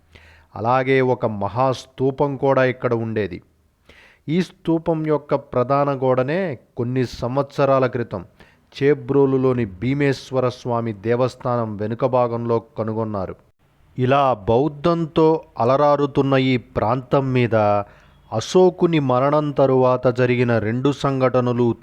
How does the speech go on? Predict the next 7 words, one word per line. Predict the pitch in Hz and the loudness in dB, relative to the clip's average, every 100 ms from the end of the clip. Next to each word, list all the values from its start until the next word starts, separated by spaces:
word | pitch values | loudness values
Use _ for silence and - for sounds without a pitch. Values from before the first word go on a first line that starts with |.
| - | -6
తీవ్ర | 131 147 151 | -4 0 0
ప్రభావాన్ని | 147 139 135 135 131 127 123 117 120 | 0 2 2 2 2 2 0 -2 -2
చూపాయి. | 110 113 98 85 - _ _ _ - - _ - | 0 2 0 -2 -10 _ _ _ -20 -20 _ -6
ఇందులో | 131 180 208 208 190 | -2 2 2 4 2
మొదటిది | 151 147 156 170 139 135 135 - _ - | 2 0 0 0 0 0 -2 -6 _ -2
కారవేలుని | 117 131 147 143 143 139 131 | 2 2 4 4 4 2 0
దాడులు. | 101 107 113 120 95 | 0 0 2 0 -4